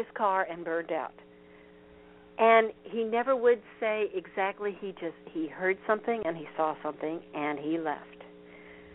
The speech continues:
And so I felt quite vindicated. It was like,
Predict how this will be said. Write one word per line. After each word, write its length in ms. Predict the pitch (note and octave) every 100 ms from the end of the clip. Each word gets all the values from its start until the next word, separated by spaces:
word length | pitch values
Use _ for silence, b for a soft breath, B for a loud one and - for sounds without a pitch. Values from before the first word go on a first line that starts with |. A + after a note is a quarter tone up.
| B B - -
And 280 | G#3+ A#3 A3+ C4+
so 280 | G#3 F3 -
I 160 | G#3+ A#3
felt 260 | A3+ F3+ - - -
quite 320 | G3+ G3 F#3
vindicated. 500 | G3+ F#3+ - E3+ D#3
It 80 | D3+
was 80 |
like, 140 | D#3+